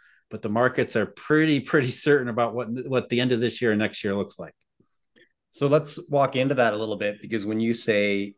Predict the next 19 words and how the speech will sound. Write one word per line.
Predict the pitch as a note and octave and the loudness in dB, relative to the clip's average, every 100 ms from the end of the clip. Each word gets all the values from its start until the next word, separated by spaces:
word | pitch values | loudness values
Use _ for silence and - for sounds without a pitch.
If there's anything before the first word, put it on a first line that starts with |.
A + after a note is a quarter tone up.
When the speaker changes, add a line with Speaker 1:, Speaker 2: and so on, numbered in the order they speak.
| - | -2
Speaker 2:
things | A#2 A2+ | 0 0
are | A#2+ | 0
already | G#2+ G#2+ | 0 0
moving | G#2 G#2+ G#2+ G#2+ | -2 -2 -2 -2
in | G2+ | -4
the | G2 | -6
direction | G2 G#2 G#2 - | -4 -4 -4 -4
that | G2+ G2 | -4 -4
they're | G2+ G2 | -4 -4
moving, | G2+ C3+ C3 G#2 G2+ | -2 0 0 0 -2
you | G2+ | -2
know, | G2 | -4
depending | G2+ B2 A#2 | -6 -4 -2
on | G#2+ | -2
who | G#2 A2+ | -2 -2
I'm | A2 | -2
sitting | G#2+ A2 G2 | -2 -6 -6
down | F#2+ A#2 B2 | -4 -2 0
with, | G#2+ G2+ G2 | 0 -2 -4